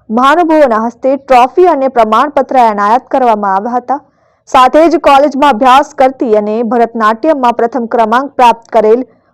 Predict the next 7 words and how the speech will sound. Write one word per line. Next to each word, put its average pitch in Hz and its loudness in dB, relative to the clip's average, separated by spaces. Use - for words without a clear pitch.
વિદ્યાર્થીનીનું 285 0
પણ 262 -2
ટ્રોફી 247 0
અને 262 -2
પ્રમાણપત્ર 233 -2
એનાયત 214 0
કરી 277 -2